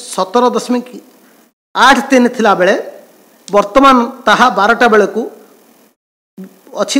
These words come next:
ଉଣେଇଶ ଦଶମିକ ଚାରି ଛଅ, ମାନେ ନାଇଣ୍ଟିନ୍ ପଏଣ୍ଟ ଫୋର୍ ଫାଇଭ୍ ଫୋର୍ ସିକ୍ସ ମିଟର ଅଛି ଏବଂ ଘଣ୍ଟାକୁ ପାଞ୍ଚ ସେଣ୍ଟିମିଟର ହିସାବରେ ଜଳସ୍ତର କମିବାକୁ ଲାଗିଛି। ଏବଂ ଏଠି କାଲି ସୁ-, ଏଇ ଯେଉଁ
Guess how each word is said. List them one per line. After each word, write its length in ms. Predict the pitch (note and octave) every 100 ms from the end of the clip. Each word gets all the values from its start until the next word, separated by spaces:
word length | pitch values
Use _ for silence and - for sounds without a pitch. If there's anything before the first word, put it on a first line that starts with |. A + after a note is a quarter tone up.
| C#4
ଉଣେଇଶ 320 | G3 B3 B3+ G3
ଦଶମିକ 400 | A3 G#3+ B3+ C#4 -
ଚାରି 360 | - G3 G#3 G#3+ -
ଛଅ, 220 | - E3 - - _ _ _
ମାନେ 160 | - G#3
ନାଇଣ୍ଟିନ୍ 460 | G#3 F#3+ G3+ G#3+ A3
ପଏଣ୍ଟ 220 | G#3 A#3+ G#3+
ଫୋର୍ 300 | - G3 G3+
ଫାଇଭ୍ 320 | - G#3 G3+ - _ -
ଫୋର୍ 200 | G#3 A3
ସିକ୍ସ 220 | A3 G#3
ମିଟର 260 | F#3 F#3+ F#3+
ଅଛି 180 | F#3 C4 F4+ - - -
ଏବଂ 200 | A3 B3 C4+
ଘଣ୍ଟାକୁ 540 | - F#3 G3 C4+ B3+ D#4 -
ପାଞ୍ଚ 260 | G3 G3+ - C4
ସେଣ୍ଟିମିଟର 680 | C4 G#3+ F#3 A#3 A#3 A3+ - -
ହିସାବରେ 420 | - F#3+ A3 G3 A#3 - - -
ଜଳସ୍ତର 420 | D#3 F#3+ G#3 G#3+ A#3+
କମିବାକୁ 400 | G#3+ F3+ F#3+ F#3
ଲାଗିଛି। 300 | D#3+ D3+ - - - _ _ _ _ _ _ -
ଏବଂ 220 | G#3+ C4+ E4 - -
ଏଠି 320 | G#3+ G#3+ C#4 A#3 - - -
କାଲି 320 | G3 B3+ D4 C#4 - - - _ _
ସୁ-, 320 | - - - F#3+ E3 F#3 -
ଏଇ 140 | G#3+
ଯେଉଁ 220 | G3+ G#3+